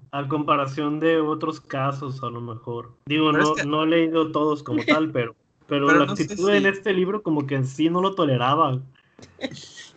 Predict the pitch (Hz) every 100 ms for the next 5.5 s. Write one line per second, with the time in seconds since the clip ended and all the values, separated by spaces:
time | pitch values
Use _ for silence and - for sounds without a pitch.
0 | - - 147 - - - 233 165 233 214
1 | 277 269 - 196 196 190 151 214 - 135
2 | 160 - 160 170 170 170 180 - - _
3 | - 214 - - 180 202 233 - 196 147
4 | 143 139 147 139 127 139 139 135 131 131
5 | 139 135 147 180 160